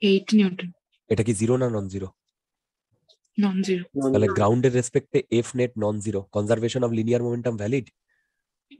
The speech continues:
Speaker 3: না।
Speaker 1: না।
Speaker 2: বাস, গেম ওভার। এবার আমরা তাহলে কি করব? বলো, আমরা তাহলে কি করব?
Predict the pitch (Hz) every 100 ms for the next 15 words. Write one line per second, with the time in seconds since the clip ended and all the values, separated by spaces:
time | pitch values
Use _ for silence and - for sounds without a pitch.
0 | - _ _ _ _ - 139 131 127 196
1 | 196 92 92 - - _ _ _ - 87
2 | 95 95 110 - _ _ - 92 92 98
3 | 101 101 - 104 120 151 _ _ _ _
4 | _ _ _ _ _ _ _ _ _ _
5 | _ _ _ _ _ 107 147 - - 101
6 | 110 113 113 117 110